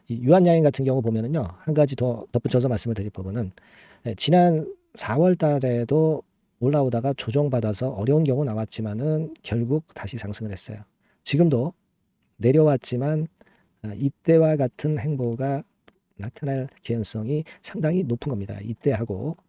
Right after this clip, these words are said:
지금하고 비교를 해보세요. 시장 때문에 좀 어려움을 받고 있지만 이런 부분들을 여러분들이 꼭 생각을 하셔야 된다는 얘기입니다. 아시겠죠? 그래서 어, 지금은 상당히 좀 어렵지만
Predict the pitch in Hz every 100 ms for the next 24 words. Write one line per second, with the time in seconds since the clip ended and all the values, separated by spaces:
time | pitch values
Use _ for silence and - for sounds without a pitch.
0 | _ _ - - 143 113 117 - 117 101
1 | - - 101 _ _ _ - 117 151 165
2 | 165 170 165 143 135 143 107 - 120 107
3 | - 117 104 120 175 - _ - 135 160
4 | 139 127 120 143 110 110 110 113 - 160
5 | - _ _ _ _ _ _ _ - -
6 | 175 147 110 139 127 104 95 98 98 95
7 | 92 - _ _ _ _ _ _ - 110
8 | 110 - 101 - 117 117 - - - -
9 | _ _ - 120 117 113 113 _ _ _
10 | _ - - 131 139 135 135 151 120 143
11 | 143 151 156 127 123 135 120 143